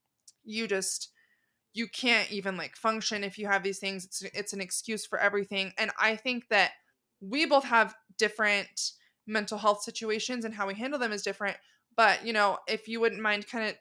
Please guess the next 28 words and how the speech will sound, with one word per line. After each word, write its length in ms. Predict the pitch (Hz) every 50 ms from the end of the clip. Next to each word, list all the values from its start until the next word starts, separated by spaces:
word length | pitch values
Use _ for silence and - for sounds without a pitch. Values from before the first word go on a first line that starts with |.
| _
talking 360 | - - - 220 226 226 226 220
a 40 |
little 180 | 214 214 208 208
bit 120 | 196 190
about 240 | 190 180 175 170 -
your 140 | 202 220 240
situation, 520 | 240 - 233 - 220 214 208 202 - 202
because 140 | 196 208 202
I 60 | 196
think 160 | 196 208 208 208
it's 120 | 208 -
really 120 | 233 247 240
important 460 | 214 214 - - - - - 214 208
that 180 | 190 - - _
people 540 | - 233 226 - 226 208 190 185 196 - _ _ _ _ _ _ _
understand 460 | 220 226 208 208 202 - 240 220 214
that 80 | 180 190
mental 220 | 202 208 208 214
health 180 | 214 208 202 208
comes 180 | - 208 196 196
in 100 | 190 185
different 280 | 196 190 - 233 202
shapes 240 | - 208 196 196 -
and 100 | 202 190
forms, 240 | - 214 196 190 185 190
and 80 | 190
there's 140 | 185 180 185
different, 420 | - 208 202 - 220 202 190 175